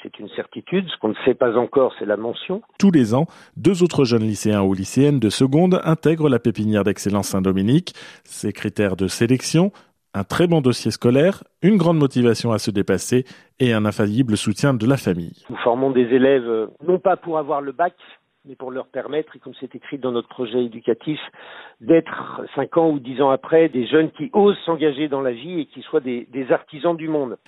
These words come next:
Speaker 2: La spécificité de cette pépinière ne réside pas dans les cours, mais dans l'accompagnement qui les entoure, souligne le directeur.
Speaker 1: En fait, ils suivent les mêmes cours que tous les autres élèves.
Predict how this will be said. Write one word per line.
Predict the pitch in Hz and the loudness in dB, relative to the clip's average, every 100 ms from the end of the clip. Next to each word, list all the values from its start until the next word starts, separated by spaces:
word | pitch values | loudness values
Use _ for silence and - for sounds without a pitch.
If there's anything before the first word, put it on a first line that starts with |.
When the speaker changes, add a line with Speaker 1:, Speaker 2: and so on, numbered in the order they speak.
| _ | _
Speaker 2:
La | - 135 | -2 -2
spécificité | - 175 185 165 151 160 165 | 0 0 2 -2 -2 2 4
de | 131 | 4
cette | - 113 | 2 0
pépinière | 113 - 139 190 | 0 0 2 2
ne | 139 117 | 4 2
réside | 120 113 | 2 0
pas | - 170 | 0 2
dans | 120 | 2
les | 113 | 0
cours, | 110 190 196 104 | 0 4 4 4
mais | 101 104 | 0 0
dans | 113 | 2
l'accompagnement | 123 160 160 135 110 104 120 170 | 2 0 0 0 0 2 2 2
qui | - | 2
les | 127 165 127 | 2 4 4
entoure, | 117 - 117 98 - | 0 2 2 2 -4
souligne | - - 107 117 110 | -10 -4 -2 0 0
le | 98 | 2
directeur. | 101 92 - 92 - - _ - | 2 0 -4 -6 -6 -12 _ -6
Speaker 1:
En | 131 | -4
fait, | 131 170 - | 0 0 -2
ils | 117 | -8
suivent | - 110 | -10 -8
les | 101 | -4
mêmes | 113 160 | 0 0
cours | 156 170 131 | 0 -2 -2
que | 131 | -4
tous | - | -6
les | 117 110 | -6 -2
autres | 113 - 104 | -4 -4 -6
élèves. | 101 92 139 | -4 -2 -4